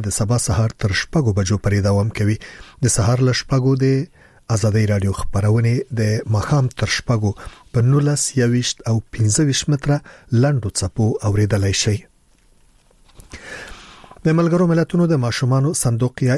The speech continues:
یونیسف وایي چې په افغانستان کې سختو اقلیمي بدلونونو د اوبو ناورین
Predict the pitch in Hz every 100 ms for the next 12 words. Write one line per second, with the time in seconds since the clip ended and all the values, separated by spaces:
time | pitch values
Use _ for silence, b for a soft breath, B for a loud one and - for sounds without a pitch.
0 | 135 117 110 - 135 - 107 104 - 107
1 | 98 _ - 120 - 117 113 - 135 131
2 | - - 123 - 131 - - 117 113 113
3 | 104 98 113 117 143 120 - B B 127
4 | 131 123 117 127 127 104 101 117 135